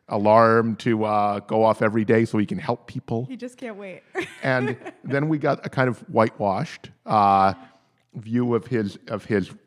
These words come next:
Speaker 1: time in office during this slick video where he says he is open for business. Wisconsin is their, their favorite slogan, with a picture of Foxconn,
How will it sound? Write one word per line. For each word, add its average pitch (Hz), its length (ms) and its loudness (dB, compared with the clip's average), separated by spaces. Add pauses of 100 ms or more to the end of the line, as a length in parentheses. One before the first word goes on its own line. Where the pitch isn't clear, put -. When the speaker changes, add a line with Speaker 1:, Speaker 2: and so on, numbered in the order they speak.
(160)
Speaker 1:
time 107 340 -4
in 98 120 -2
office 90 580 -4
during 98 380 0
this 95 200 -2
slick - 380 -8
video 120 560 -6
where - 280 -8
he 117 180 -14
says 101 400 -8
he 101 240 -8
is 90 400 -8 (480)
open 107 400 0
for 95 200 0
business. 95 500 -2
Wisconsin 92 580 -4
is 120 380 -4
their, 101 220 -12
their 98 180 -12
favorite 101 400 -8
slogan, 110 500 -4 (220)
with 110 100 -2
a 104 60 0
picture - 300 -2
of 90 100 -2
Foxconn, 131 1120 0